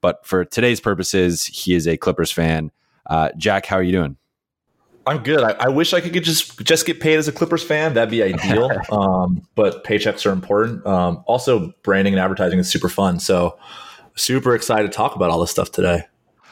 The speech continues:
Speaker 1: So yeah, I normally don't do this, but you should follow Jack on Twitter, on Instagram, uh, at Juicebox C A. I usually save that to the end of the podcast, but, uh, let's get that out of the way right now. Uh, if you are listening to this and you aren't following him,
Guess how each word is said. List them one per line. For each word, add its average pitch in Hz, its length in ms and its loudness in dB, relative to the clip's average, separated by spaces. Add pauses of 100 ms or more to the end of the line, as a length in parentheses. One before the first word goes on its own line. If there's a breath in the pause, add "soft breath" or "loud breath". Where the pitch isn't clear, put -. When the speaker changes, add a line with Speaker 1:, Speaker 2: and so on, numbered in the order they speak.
Speaker 1:
So - 120 -6
yeah, 107 260 2
I 113 60 -4
normally 156 240 0
don't 135 180 2
do 123 120 -2
this, 104 200 0
but 95 320 0
you 101 200 0
should 110 340 0
follow 98 320 2
Jack 82 380 -2
on 82 260 0
Twitter, 82 500 0
on 78 340 -2
Instagram, 78 760 -2 (320 loud breath)
uh, 76 140 -2 (100)
at 95 260 -2
Juicebox 92 520 -2
C 92 220 0
A. 85 200 2
I - 20 -4
usually 117 220 0
save 123 240 0
that 107 80 -2
to 107 100 -2
the 92 140 0
end 107 420 0
of 98 80 0
the 92 80 0
podcast, 98 480 -2
but, 85 180 0 (360 soft breath)
uh, 82 100 2
let's 82 180 0
get 107 140 -2
that 92 100 2
out 92 60 2
of 90 60 0
the 87 60 0
way 82 180 0
right 80 180 0
now. 82 380 0 (300)
Uh, 78 200 0
if 80 140 -10
you 92 100 2
are 85 80 2
listening 85 300 0
to 85 100 -2
this 82 200 0
and 80 100 0
you 78 140 0
aren't 87 180 -2
following 82 340 0
him, 78 260 -4